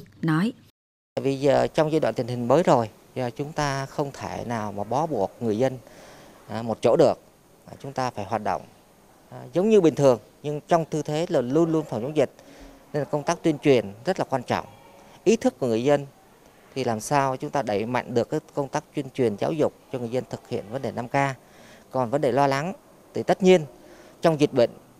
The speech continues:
Speaker 2: thì mọi người dân đều lo lắng. Và đặc biệt chúng ta làm công tác chuyên môn, à, thì chúng ta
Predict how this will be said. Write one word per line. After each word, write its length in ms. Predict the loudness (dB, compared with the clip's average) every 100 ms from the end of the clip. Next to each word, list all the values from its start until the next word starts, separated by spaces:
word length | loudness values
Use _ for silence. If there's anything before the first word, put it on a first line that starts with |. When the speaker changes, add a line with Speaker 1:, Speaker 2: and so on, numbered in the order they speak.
| -20 _ -8
Speaker 2:
thì 680 | -4 -2 -2 -4 -6 -10 -14 -18 _
mọi 260 | -2 0 2
người 200 | 0 0
dân 220 | 0 -2
đều 160 | -2 0
lo 140 | -2
lắng. 260 | -2 -6 -14 _ -20 -20 -20 -20 -6
Và 100 | -2
đặc 160 | 0 2
biệt 200 | 0 0
chúng 120 | -6
ta 160 | -2 0
làm 140 | 0
công 140 | -2 -8
tác 120 | -6 -4
chuyên 140 | 2
môn, 220 | 2 2 -2 _ _ _ -16
à, 180 | -14 -12
thì 120 | -10 -10
chúng 160 | -10
ta 240 | -6 -6